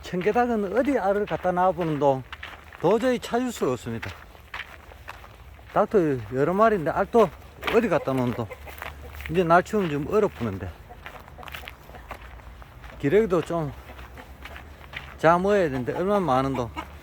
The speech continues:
순놈, 요 청개닭, 요것도 청개.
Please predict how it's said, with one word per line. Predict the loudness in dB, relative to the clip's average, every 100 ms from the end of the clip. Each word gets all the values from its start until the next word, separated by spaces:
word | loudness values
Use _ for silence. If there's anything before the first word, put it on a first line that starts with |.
| -18 -16 -16 -16 -16 -16 -16 -16 -14 -14 -16 -16 -16 -16 -18 -18 -18 -16 -16 -14 -12 -10
순놈, | -4 0 0 -2 -6 -14 -12 -10 -10 -8 -8 -8 -8 -10 -10 -12 -12 -12 -14 -16 -18 -18 -18 -16 -12 -12 -8 -4
요 | -4
청개닭, | -2 -2 0 2 2 0 -8 -18 -18 -18 -20 -20 -20 -20 -18 -6
요것도 | 0 0 0
청개. | -4 -4 -2 -4